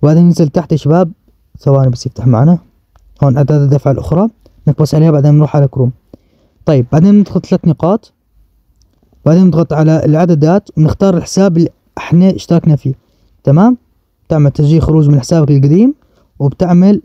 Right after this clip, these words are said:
آه، تسجيل دخول لحسابك الجديد مثل ما شايف، تطلع وترجع تدخل متجر وترجع تضغط على اعداد الدفع، تضغط Chrome طبعًا او اي متصفح ثاني مش مشكلة، اهم شي يكون في عندك حسابك ال-، انت هلا سويته جديد. تعمل اثبات هوية،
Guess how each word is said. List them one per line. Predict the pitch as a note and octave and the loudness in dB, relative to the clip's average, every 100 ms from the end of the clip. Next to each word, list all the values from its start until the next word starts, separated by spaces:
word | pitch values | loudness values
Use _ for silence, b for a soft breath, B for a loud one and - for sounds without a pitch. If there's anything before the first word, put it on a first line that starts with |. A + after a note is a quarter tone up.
| D3+ | 0
آه، | D3 C#3 C3+ C3 B2+ - - | 2 2 2 2 0 -2 -6
تسجيل | C#3+ E3 | -2 -2
دخول | D3+ E3 | 0 0
لحسابك | D3+ B2 D3+ C3+ | -2 -2 -4 0
الجديد | C#3+ C#3+ C3+ | 0 0 0
مثل | C3 | -2
ما | C#3 C3+ | 0 -2
شايف، | C#3+ D3+ A3+ - _ _ - _ _ - - | 0 0 0 -4 _ _ -20 _ _ -12 -8
تطلع | F3 G#3+ G#3 | -2 -2 -2
وترجع | E3 F#3 F3 E3 | -4 -2 0 -2
تدخل | - - | -6 -2
متجر | E3 F#3 F3+ A3 - | 0 2 2 0 -2
وترجع | E3 F#3 F#3 | -4 -2 -2
تضغط | E3+ E3+ - D3+ | -2 -4 -6 -2
على | D3+ | -2
اعداد | C#3 C#3 C#3+ | -2 0 0
الدفع، | C3+ B2+ F#3 - _ _ - _ _ _ | 0 0 -4 -6 _ _ -20 _ _ _
تضغط | D#3 - D#3 C3+ - | -6 -2 -2 -2 -6
Chrome | - E3 A3+ B3+ _ - | -2 0 2 0 _ -4
طبعًا | B2+ D#3 B3 - _ _ _ _ _ _ | 0 2 0 -2 _ _ _ _ _ _
او | F3+ F3+ | -2 2
اي | |
متصفح | D#3+ - D#3 C3+ | 2 0 -4 -4
ثاني | C#3+ C3+ | 0 0
مش | B2 C#3 | 0 -6
مشكلة، | - G3+ A3+ _ _ _ _ _ _ - - | -4 -4 -4 _ _ _ _ _ _ -8 -2
اهم | C#3+ | -2
شي | C#3+ | 0
يكون | C3+ C#3 | 0 0
في | C#3+ | 0
عندك | C3+ C3+ | 0 -2
حسابك | B2 - C#3+ D3+ - | -6 -4 -2 -2 -2
ال-، | C3+ B2+ A#2 | 0 0 0
انت | - A#2 C#3 | -2 -4 -2
هلا | A#2+ | -2
سويته | C3+ C3 C3+ | -2 -2 0
جديد. | B2+ F3 - _ _ _ _ - | 0 0 -2 _ _ _ _ -4
تعمل | D3 C#3 | 0 0
اثبات | - D#3+ D3 | -2 -4 0
هوية، | C#3 C#3+ F3 B3+ | 0 2 2 0